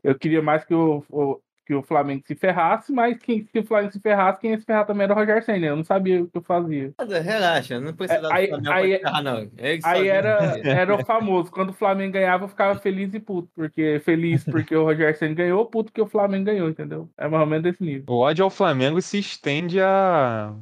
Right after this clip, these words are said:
Speaker 3: Brasil todo, né?
Speaker 1: Hum.
Speaker 3: Incrível.
Speaker 2: Inveja, inveja.
Speaker 1: É
Speaker 2: Todo
Speaker 1: normal,
Speaker 2: mundo
Speaker 1: porque o, o Flamengo, querendo ou não, é a maior torcida do país, né? Graças à forma de distribuição de T V. Nos anos setenta, final de noventa,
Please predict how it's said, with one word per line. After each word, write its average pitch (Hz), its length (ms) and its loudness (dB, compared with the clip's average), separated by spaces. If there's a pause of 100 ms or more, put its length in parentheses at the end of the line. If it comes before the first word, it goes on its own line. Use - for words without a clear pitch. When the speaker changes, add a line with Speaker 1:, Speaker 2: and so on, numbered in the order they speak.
Speaker 3:
Brasil 123 380 0 (140)
todo, 143 320 0
né? 123 240 -4 (100)
Speaker 1:
Hum. 214 120 -10
Speaker 3:
Incrível. 202 580 0
Speaker 2:
Inveja, 120 320 -8
inveja. 135 1000 -2
Speaker 1:
É 202 60 2
Speaker 2:
Todo 220 100 2
Speaker 1:
normal, 180 300 2
Speaker 2:
mundo 131 100 -8
Speaker 1:
porque 151 140 2
o, 170 520 2
o 185 40 -2
Flamengo, 214 420 0
querendo 226 240 2
ou 220 60 4
não, 202 100 2
é 208 60 4
a 226 60 2
maior 220 220 2
torcida 226 380 -2
do 220 140 -2
país, 185 400 0
né? 131 140 -4
Graças 131 480 -2
à 143 640 4
forma 214 260 2
de 151 160 -6
distribuição 151 580 -2
de 143 120 -8
T 170 120 2
V. 143 180 2
Nos 110 200 -2
anos 120 320 -2
setenta, 117 1200 2
final 120 320 2
de 120 100 -6
noventa, 175 560 2